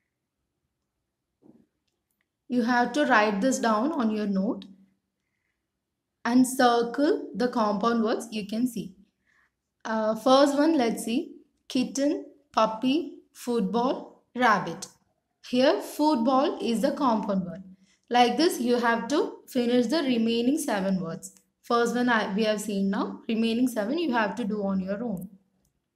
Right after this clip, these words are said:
Next, copy down this on your note and write, fill in the blanks with the given keywords above. Just first one, let's read once. This morning I ate one big dash.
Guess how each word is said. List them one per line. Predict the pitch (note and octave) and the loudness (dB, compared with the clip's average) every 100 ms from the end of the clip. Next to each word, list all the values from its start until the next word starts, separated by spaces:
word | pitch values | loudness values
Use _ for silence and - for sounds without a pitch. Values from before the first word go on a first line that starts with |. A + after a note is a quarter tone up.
| _ _ _ _ _ _ _ _ _ _ | _ _ _ _ _ _ _ _ _ _
Next, | A#3 A#3+ - - - _ - - | -2 0 -2 -8 -12 _ -20 -8
copy | - B3 A#3+ C#4 | 6 6 6 4
down | C#4 C4+ | 4 4
this | C#4 | 4
on | C4 B3+ | 2 2
your | C4+ | 2
note | B3 A3 C4+ G#4 - - - | 2 4 2 0 -6 -16 -4
and | A#3 A#3+ | -2 0
write, | A3 G3+ G3 G3 - | 2 2 2 -2 -8
fill | - B3 | -2 2
in | B3 | 2
the | A#3 | 2
blanks | G3 G3 F#3+ D#4 - - | 2 2 2 -2 -6 -16
with | - A3+ G3 | -4 -2 0
the | A#3+ | 0
given | A3 G3+ B3 | 0 0 -2
keywords | B3+ A3+ G3+ G3 G3 | -2 -6 -2 -2 -2
above. | F#3 D#3+ D3+ - _ _ _ _ _ _ _ _ _ _ _ _ _ _ _ _ - - _ _ _ - | -6 -8 -12 -16 _ _ _ _ _ _ _ _ _ _ _ _ _ _ _ _ -20 -20 _ _ _ -8
Just | G3 A#3 A#3 | -2 -2 -2
first | - B3 B3+ A#3+ | 2 4 4 4
one, | C4+ | 4
let's | B3+ A3+ F#3+ | 4 2 -2
read | G#3 F3+ | -2 -2
once. | F#3+ B3 - - - _ - | -2 -2 -4 -16 -20 _ -6
This | G#3 D4+ E4+ | 2 4 4
morning | C#4 B3 G#3+ G#3 B3+ - | 4 4 2 0 -2 -2
I | G#3+ A3+ A3+ | -2 0 -2
ate | A#3 A3 C#4 - - | -2 -2 -2 -6 -6
one | A3 A3 A#3 C4 F#3 | 0 2 2 -2 -2
big | A3 D#4+ - _ _ _ F#3 | -2 -2 -6 _ _ _ -2
dash. | A3+ G#3 - | 0 0 -4